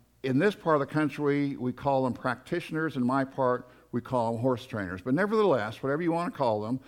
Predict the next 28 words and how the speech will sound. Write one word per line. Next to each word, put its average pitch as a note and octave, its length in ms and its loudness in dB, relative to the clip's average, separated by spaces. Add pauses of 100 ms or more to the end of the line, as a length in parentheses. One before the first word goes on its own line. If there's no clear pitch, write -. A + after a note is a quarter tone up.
(240)
they're C#3+ 240 6
ones C#3+ 540 4
that, B2+ 400 0 (420)
uh, A2+ 360 -6
are B2 120 -2
dedicated B2+ 1040 -2 (640)
to B2+ 120 -2
developing C#3 840 2
relationships B2 1500 -2 (760)
with A2 180 -4
horses, C#3 500 -2
those G#2 160 -6
beautiful C#3+ 460 0
animals, A2+ 500 -6 (840)
and C3 100 2
they D3 140 4
learn G#3+ 240 2
to G3 80 -2
have D#3+ 260 2
a C3+ 80 0
deep D#3 380 0
empathy E3+ 720 -4 (400)
and G#2 200 -10
patience F3 840 -4 (400)
and, B2+ 260 -2
and A#2+ 200 -2
a A2+ 40 0
nonverbal C3+ 1080 2